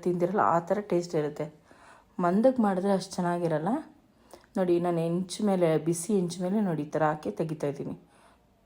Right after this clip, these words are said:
ಒಂಚೂರು ಹರಿದೋಗಲ್ಲ, ಒಂಚೂರು ಕಿತ್ತೋಗಲ್ಲ. ಎಲ್ಲರೂ ಮಾಡ್ಕೊಳ್ಳೋದು ತುಂಬ ಸುಲಭ. ನೋಡಿ, ನಾನು ಅಕ್ಕಿ ರೊಟ್ಟಿನ ಒಂದು ಬೆಳ್ಳಲ್ಲಿ ಮುರಿತಿದ್ದೀನಿ. ನೋಡಿ, ನಿಮಗೆ ಮರ್ಚು ಕೂಡ ತೋರಿಸ್ತಿದ್ದೀನಿ, ಬರೀ ಅಕ್ಕಿ ಹಿಟ್ಟಲ್ಲಿ ಎಷ್ಟು ಚೆನ್ನಾಗಿ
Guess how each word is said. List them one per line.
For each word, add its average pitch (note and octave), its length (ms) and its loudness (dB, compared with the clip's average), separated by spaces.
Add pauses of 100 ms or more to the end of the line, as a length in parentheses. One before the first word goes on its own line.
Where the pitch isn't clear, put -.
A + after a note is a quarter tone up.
(140)
ಒಂಚೂರು G3+ 540 2
ಹರಿದೋಗಲ್ಲ, E3+ 560 6
ಒಂಚೂರು G3 500 0
ಕಿತ್ತೋಗಲ್ಲ. E3 480 2 (1120)
ಎಲ್ಲರೂ G#3+ 320 6 (800)
ಮಾಡ್ಕೊಳ್ಳೋದು F#3+ 500 2
ತುಂಬ G3 180 2 (120)
ಸುಲಭ. D#3+ 240 0 (840)
ನೋಡಿ, F#3+ 280 4
ನಾನು F3 180 0
ಅಕ್ಕಿ E3+ 240 -2
ರೊಟ್ಟಿನ F3+ 400 2
ಒಂದು F3+ 260 2
ಬೆಳ್ಳಲ್ಲಿ F3 340 6
ಮುರಿತಿದ್ದೀನಿ. D#3 560 0 (680)
ನೋಡಿ, F3 260 0
ನಿಮಗೆ E3+ 260 0
ಮರ್ಚು E3 280 0 (100)
ಕೂಡ G#3 80 6 (140)
ತೋರಿಸ್ತಿದ್ದೀನಿ, D#3 480 -2 (100)
ಬರೀ F#3+ 220 4
ಅಕ್ಕಿ F#3 160 -2
ಹಿಟ್ಟಲ್ಲಿ F3+ 320 2
ಎಷ್ಟು - 160 -14
ಚೆನ್ನಾಗಿ E3+ 200 -2